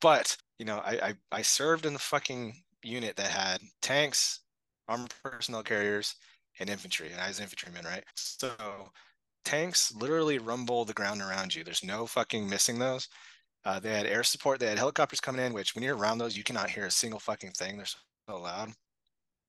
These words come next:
A P Cs, big old fucking diesel engines, things like that. And then men just fucking having a good time shooting bugs out of the air.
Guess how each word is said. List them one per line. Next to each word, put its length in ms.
A 140
P 160
Cs, 300
big 220
old 200
fucking 380
diesel 360
engines, 400
things 200
like 180
that. 280
And 160
then 280
men 320
just 160
fucking 260
having 280
a 40
good 200
time 260
shooting 340
bugs 340
out 100
of 60
the 100
air. 220